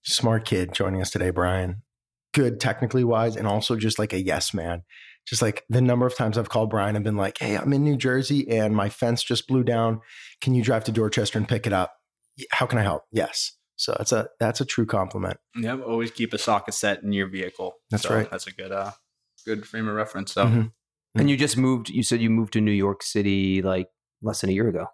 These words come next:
Speaker 2: Yeah. It's approaching seven months right now. So
Speaker 1: Cool.
Speaker 2: good change. Get to see, uh, some different types of buildings. I get to visit a lot of historic buildings out there. So it's good to see that.
Speaker 1: So excited to get into it. Before we do, just want to give a quick shout out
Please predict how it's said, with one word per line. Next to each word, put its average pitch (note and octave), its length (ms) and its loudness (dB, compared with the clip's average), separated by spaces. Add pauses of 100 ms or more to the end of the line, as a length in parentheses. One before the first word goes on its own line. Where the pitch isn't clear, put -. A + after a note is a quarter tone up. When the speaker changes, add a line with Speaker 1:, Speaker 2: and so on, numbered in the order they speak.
(120)
Speaker 2:
Yeah. - 240 -4
It's - 180 -12
approaching A#2 440 -2
seven G#2 260 0
months G2+ 220 0
right F2+ 160 -4
now. F#2 180 -10 (600)
So - 240 -18 (460)
Speaker 1:
Cool. A#2+ 220 -2 (460)
Speaker 2:
good A2 120 0
change. B2 480 0 (160)
Get G2+ 140 -2
to G#2+ 80 -8
see, G#2 240 0
uh, G2+ 220 2
some G2 500 -4
different G#2+ 240 0
types G2+ 220 0
of G2 80 -10
buildings. G2+ 480 0
I F#2+ 60 0
get G3 180 -2
to G3 80 -4
visit G3+ 240 -2
a - 20 -4
lot G3 160 2
of - 80 -6
historic - 380 -2
buildings G2+ 340 -4
out G2+ 220 0
there. B2 180 0
So - 340 -8 (120)
it's - 100 -6
good G#2 120 -2
to G2 60 -4
see G2 180 -6
that. F2+ 200 -6 (300)
Speaker 1:
So - 160 0 (100)
excited B2 320 2
to B2 80 -2
get B2 100 2
into A#2 260 0
it. G#2+ 120 -2
Before A#2 300 -2
we A#2 100 2
do, A2 320 2
just G#2 240 -6
want G2+ 280 2
to A2+ 260 0
give A2 280 0
a A#2 140 2
quick A2+ 320 -2
shout G#2 340 2
out F#2+ 260 0